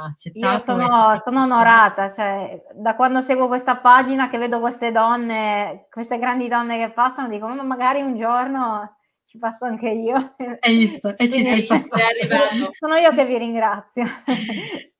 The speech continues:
Speaker 1: Eh, io poi volevo ricordare le solite cose che ricordo, quindi approfitto un attimo del vostro tempo per ricordarvi che innanzitutto siamo, eh, eh, eh, Donne Ultra è un sito, w w w punto donne ultra punto com, dove trovate le interviste, le schede delle, delle,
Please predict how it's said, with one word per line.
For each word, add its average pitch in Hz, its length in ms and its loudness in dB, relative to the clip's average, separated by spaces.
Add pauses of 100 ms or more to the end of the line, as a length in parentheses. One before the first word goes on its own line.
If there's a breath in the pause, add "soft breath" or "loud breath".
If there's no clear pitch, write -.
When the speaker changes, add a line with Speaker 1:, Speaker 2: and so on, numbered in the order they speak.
Speaker 1:
Eh, 202 500 4
io 302 160 2
poi 254 160 2
volevo 208 280 2
ricordare 190 580 -4
le 170 80 -6
solite 185 400 -6
cose 185 300 -8
che 175 120 -8
ricordo, 165 580 -8
quindi 170 280 -8
approfitto 190 640 -8
un 185 80 -6
attimo 190 420 -6
del 175 140 -8
vostro 175 360 -8
tempo 247 360 -6
per 185 140 -12
ricordarvi 165 560 -10
che 165 60 -10
innanzitutto 175 600 -10
siamo, 185 520 -6
eh, 170 280 -8
eh, 156 440 -10
eh, 156 160 -12
Donne 170 300 -6
Ultra 240 260 -4
è 170 40 -6
un 165 120 -10
sito, 233 480 -10 (400 loud breath)
w 180 100 -4
w 190 140 -2 (160)
w 220 60 -2
punto 196 220 -4
donne 175 200 -6
ultra 190 320 -6
punto 170 320 -10
com, 262 380 -2
dove 170 200 -6
trovate 165 480 -6
le 160 80 -8
interviste, 190 920 -4
le 165 120 -8
schede 160 340 -10
delle, 156 440 -8
delle, 151 420 -10